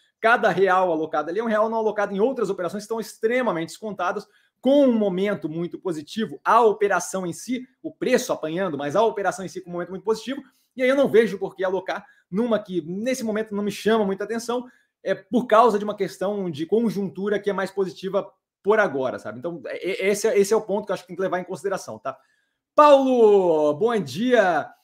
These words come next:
Cassiano, bom dia, Paulo. Pode falar sobre perspectivas da Neogrid? Então, a Neogrid acho que é muito casado com o que foi falado na análise do canal,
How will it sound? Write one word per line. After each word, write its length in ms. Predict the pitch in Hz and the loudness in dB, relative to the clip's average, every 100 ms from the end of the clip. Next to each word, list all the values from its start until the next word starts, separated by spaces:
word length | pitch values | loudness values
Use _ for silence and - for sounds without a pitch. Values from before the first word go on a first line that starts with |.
| _ - | _ -2
Cassiano, 800 | 226 - 226 240 214 180 147 139 | 0 2 2 2 2 2 0 0
bom 140 | 196 | -4
dia, 240 | 147 214 - | 0 2 4
Paulo. 380 | - 202 156 - _ _ | 4 2 0 -8 _ _
Pode 220 | 254 254 | -2 0
falar 220 | 240 220 214 | 0 0 0
sobre 240 | 220 202 | -4 -4
perspectivas 640 | 202 196 208 - 247 233 196 | -4 -6 -8 -8 -6 -4 -4
da 60 | |
Neogrid? 440 | 214 175 226 220 247 | -4 -4 -4 -6 -4
Então, 180 | 277 | -4
a 120 | 233 - | -4 -8
Neogrid 600 | 196 196 294 262 220 254 | -16 -2 2 2 0 -2
acho 120 | 247 | -2
que 60 | 233 | -2
é 60 | 202 | -4
muito 280 | 226 254 | -4 -6
casado 520 | - 196 - 185 175 160 | -4 -4 -2 -4 -4 -8
com 80 | |
o 20 | 175 | -10
que 80 | |
foi 120 | - 196 | -6 -4
falado 260 | 180 165 | -2 -4
na 80 | 180 | -4
análise 360 | 165 190 160 139 | -6 -6 -8 -8
do 80 | 190 | -4
canal, 360 | 196 202 - | -2 -2 -6